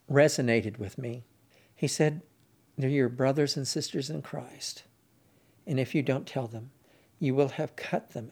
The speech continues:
out of one of the most important things that they need to know about you." So I pondered that over, and I told him, I said, "Okay,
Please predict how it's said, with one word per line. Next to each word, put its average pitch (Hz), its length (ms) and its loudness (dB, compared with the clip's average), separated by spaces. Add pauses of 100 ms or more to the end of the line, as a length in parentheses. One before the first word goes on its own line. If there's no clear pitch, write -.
out 127 240 -6
of 120 160 -8
one 120 160 -2
of 120 100 -6
the 120 80 -2
most 117 320 -2
important 123 640 -2
things - 640 -14 (800)
that - 180 -12
they 127 200 -6
need 127 220 -8
to 110 180 -18
know 107 140 -14
about 127 300 -16
you." - 100 -20 (1600)
So 139 240 -2
I 117 80 -2
pondered 110 440 -6
that 117 160 -4
over, 117 320 -2
and 110 200 -6
I 110 60 -6
told 123 260 -8
him, 117 100 -8
I 110 60 -8
said, 127 240 -6
"Okay, 127 460 -8